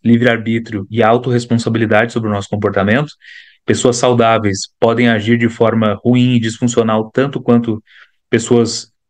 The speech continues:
que convivem com transtornos psiquiátricos. E, em segundo lugar,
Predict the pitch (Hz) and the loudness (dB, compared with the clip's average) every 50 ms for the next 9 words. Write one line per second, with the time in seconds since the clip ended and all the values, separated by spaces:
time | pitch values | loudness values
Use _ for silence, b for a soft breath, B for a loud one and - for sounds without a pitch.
0 | _ _ - - - - 127 110 113 113 113 120 117 117 120 117 - 117 117 - | _ _ -20 -6 -2 0 2 2 2 2 0 0 -2 -2 -2 -2 -2 -2 -2 -2
1 | 113 110 - - - - - 131 120 123 123 - - 190 190 - - - - 139 | -4 -4 -4 -4 -4 -2 0 0 0 0 -2 -4 -8 -10 -10 -10 -12 -8 -4 -2
2 | 143 151 151 - 143 143 - - 123 123 127 120 151 151 135 120 123 143 - | -2 -2 -2 -2 -2 -2 0 2 2 2 2 2 2 4 4 2 2 0 -4